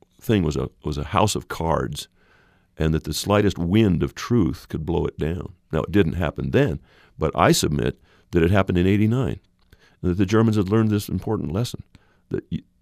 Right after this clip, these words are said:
y-, you, you gotta go out on the streets. You've, you've got to put your life on the line, and you've got to say, "Hey, we're not gonna put up with this anymore." And that happened. And, uh, um, I, I'm,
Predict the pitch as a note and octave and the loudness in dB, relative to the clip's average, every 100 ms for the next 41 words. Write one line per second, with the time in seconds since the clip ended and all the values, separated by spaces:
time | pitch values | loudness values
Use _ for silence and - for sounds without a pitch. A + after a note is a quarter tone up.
0 | - - - G2+ C#3+ G#2+ D3 C#3 F#2+ E2 | -6 -6 -2 0 2 2 2 2 2 2
1 | E2 E2 D#2 - B2 D3+ - - _ - | 0 0 -4 -4 -6 -6 -10 -20 _ -4
2 | A2 A#2 - G#2 A#2 F2 D2+ - - - | 0 0 0 -2 0 -2 -2 -4 -4 -2
3 | F#2 D#2 C2+ G#2 - D#2+ D#2 D#2 G2 E2+ | -2 -2 -2 -2 -2 -4 -2 -2 -2 -2
4 | F2 F2 E2 - - D#2 E2+ F#2+ F2 G2+ | -4 -2 -4 -4 -4 -2 0 0 0 0
5 | F#2 - - C#2+ - D#2 D#2 E2 D2+ D#2+ | -2 -6 -6 -6 -6 -6 -4 -2 -2 -4
6 | G2 _ _ - _ _ _ - F2+ F#2+ | -6 _ _ -20 _ _ _ -4 2 4
7 | G2+ A#2 B2+ - C#2+ - D#2+ E2 D#2 D#2+ | 4 4 0 0 -6 -2 0 0 2 2
8 | D#2+ E2+ _ _ - _ _ _ _ - | 2 -2 _ _ -20 _ _ _ _ -6
9 | D2+ D#2+ D#2 - - - F2+ F#2 G2 A#2 | 0 0 0 -4 -12 -2 0 2 2 2